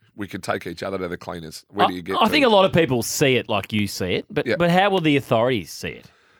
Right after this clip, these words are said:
Speaker 1: I don't really know. It's an interesting one because she's not in writing. It's not like she's failed a drug test at,
Speaker 2: Mm.
Speaker 1: or a breath test at, at the track.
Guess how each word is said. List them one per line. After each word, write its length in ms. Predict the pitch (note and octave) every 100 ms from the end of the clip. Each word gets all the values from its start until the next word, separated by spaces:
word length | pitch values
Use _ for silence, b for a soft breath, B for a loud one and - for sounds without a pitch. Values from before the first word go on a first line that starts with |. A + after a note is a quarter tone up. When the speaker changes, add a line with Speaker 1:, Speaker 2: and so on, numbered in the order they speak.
| b b
Speaker 1:
I 80 | F3+
don't 220 | G3 B3+ A#3+
really 280 | G#3 F3+
know. 280 | C#3+ D#3 D3+
It's 120 | A2 C#3
an 80 | D3
interesting 400 | E3+ F3+ E3+ C3
one 180 | G#2+
because 220 | C3 C3 D3+
she's 180 | D3
not 220 | C#3 E3+ -
in 160 | D3+
writing. 460 | B2+ A#2+ C#3 B2+ F#2
It's 160 | G2+ -
not 160 | D#3
like 160 | D3 B2
she's 180 | B2 G#2+
failed 320 | - A2+ G2+
a 40 |
drug 280 | F2+ G#2+ A#2+
test 380 | - A2+ - -
at, 80 | G2+
Speaker 2:
Mm. 120 | D#2+ A2+ G2+
Speaker 1:
or 160 | A#2
a 40 | G2+
breath 280 | G2 A#2+ -
test 320 | A2+ F#2 -
at, 160 | G#2
at 240 | - A2+ A#2
the 80 | G2
track. 500 | - C3 G#2 -